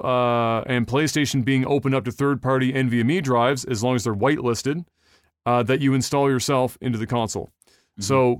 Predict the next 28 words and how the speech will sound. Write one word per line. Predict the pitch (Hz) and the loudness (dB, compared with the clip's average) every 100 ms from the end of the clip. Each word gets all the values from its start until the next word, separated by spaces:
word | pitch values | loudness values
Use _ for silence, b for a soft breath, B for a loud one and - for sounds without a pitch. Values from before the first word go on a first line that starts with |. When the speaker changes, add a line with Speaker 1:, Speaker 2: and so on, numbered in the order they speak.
| 127 | 2
Speaker 1:
during | 180 160 | 2 2
the | |
teardown, | 143 175 190 147 139 | 2 2 2 2 2
you | 127 | 2
then | 131 147 139 | 2 2 2
got, | 143 110 | 0 0
you | 131 | -2
then | 160 151 | 0 0
get | 139 | -2
to | 139 | -4
see | - 185 156 156 | 0 2 2 0
where | 107 98 135 147 143 | -6 -2 2 4 2
that | 131 135 | 2 0
storage | - 147 139 131 110 | -2 0 2 2 2
is | 127 196 185 - | 0 0 -4 -6
and | 127 127 | -2 0
what | 120 139 | 0 0
you're | 127 | 0
gonna | 131 | 0
have | 127 131 | 0 -2
to | 123 | -2
do | 120 | -2
to | 107 | -2
get | 104 127 | -2 -2
to | 131 | 0
it | 131 | 0
and | - 113 | 0 -4
install | 107 - 120 117 110 | -2 -2 0 0 -2